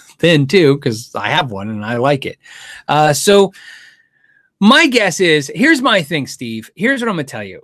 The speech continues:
If you pick up a two thousand eighteen Faded and it's great and you love it, don't worry, you're not missing out on anything. That's the easy part. Don't, keep your money, be happy, and move on. However,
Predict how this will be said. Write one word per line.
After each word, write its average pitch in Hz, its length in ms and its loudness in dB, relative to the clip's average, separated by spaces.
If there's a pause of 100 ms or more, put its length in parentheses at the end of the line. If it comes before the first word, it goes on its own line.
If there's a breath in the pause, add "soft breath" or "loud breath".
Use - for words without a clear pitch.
(440)
If 180 220 -4
you 214 160 -2
pick 254 240 -4
up 285 160 2
a 240 40 0
two 226 200 -4
thousand 180 260 0
eighteen 147 320 -4
Faded 123 540 -6
and 123 180 -6
it's 113 160 -10
great 123 400 -4
and 120 160 -8
you 113 80 -8
love 110 220 -6
it, 98 240 -12
don't 202 260 2
worry, 123 240 0
you're 101 80 -6
not 139 140 -2
missing 117 240 -8
out 101 160 -8
on 104 160 -6
anything. - 400 -6 (340)
That's 127 240 -4
the 120 80 -6
easy 113 240 -6
part. - 300 -16 (100)
Don't, 131 240 -6
keep 202 220 0
your 196 80 0
money, 143 500 0 (320)
be 156 140 2
happy, 107 420 -4
and 101 80 -10
move 104 180 -10
on. 92 220 -14 (320 soft breath)
However, 156 880 0